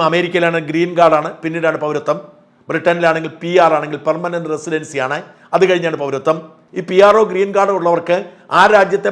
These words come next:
പൗരത്വം എടുക്കാതെ ഇന്ത്യൻ പൗരത്വത്തോടെ തന്നെ അവിടെ ജോലി ചെയ്യാം, യാതൊരു നിയന്ത്രണവുമല്ല ജോലി ചെയ്യാം, പക്ഷേ അവിടുത്തെ പൗരത്വം എടുക്കാൻ പാടില്ല. ഇതൊക്കെയാണ് നിയമങ്ങൾ. അമേരിക്കയിലെയോ അല്ലെങ്കിൽ ബ്രിട്ടനിലെയോ അല്ലെങ്കിൽ ഏതെങ്കിലും ഒരു പാശ്ചാത്യ രാജ്യത്തെയോ പാസ്പോർട്ട് ഉണ്ടെങ്കിൽ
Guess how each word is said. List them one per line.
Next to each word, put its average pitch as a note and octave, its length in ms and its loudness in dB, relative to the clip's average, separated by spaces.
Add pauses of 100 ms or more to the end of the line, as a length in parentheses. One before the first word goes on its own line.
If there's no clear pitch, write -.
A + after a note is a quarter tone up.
പൗരത്വം F#3 400 0
എടുക്കാതെ E3+ 420 2
ഇന്ത്യൻ F#3+ 280 -2
പൗരത്വത്തോടെ G#3 600 0
തന്നെ A#3 160 2
അവിടെ A3 200 0
ജോലി F#3 200 4
ചെയ്യാം, A2 200 -10 (400)
യാതൊരു G3 320 6
നിയന്ത്രണവുമല്ല F#3+ 460 -2 (120)
ജോലി E3+ 240 -2
ചെയ്യാം, D3+ 220 -2 (300)
പക്ഷേ D#3+ 280 2 (260)
അവിടുത്തെ G3+ 260 0 (120)
പൗരത്വം F3 340 -2
എടുക്കാൻ D#3+ 300 -6
പാടില്ല. C3+ 260 -2
ഇതൊക്കെയാണ് G#3+ 340 2
നിയമങ്ങൾ. F#3 300 -4 (320)
അമേരിക്കയിലെയോ A3 600 2
അല്ലെങ്കിൽ F3+ 260 -4
ബ്രിട്ടനിലെയോ E3 460 -4 (100)
അല്ലെങ്കിൽ F#3+ 280 -2
ഏതെങ്കിലും F#3+ 380 0
ഒരു F3 100 -2 (240)
പാശ്ചാത്യ E3+ 540 2
രാജ്യത്തെയോ D3 500 -2 (400)
പാസ്പോർട്ട് G#3+ 480 2
ഉണ്ടെങ്കിൽ C3 280 -4